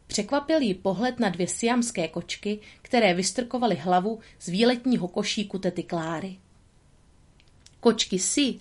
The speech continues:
a Am se na Lady škodolibě zašklebily a vyskočily z koše.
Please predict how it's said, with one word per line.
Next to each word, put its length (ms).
a 60
Am 520
se 160
na 120
Lady 240
škodolibě 640
zašklebily 680
a 80
vyskočily 540
z 100
koše. 360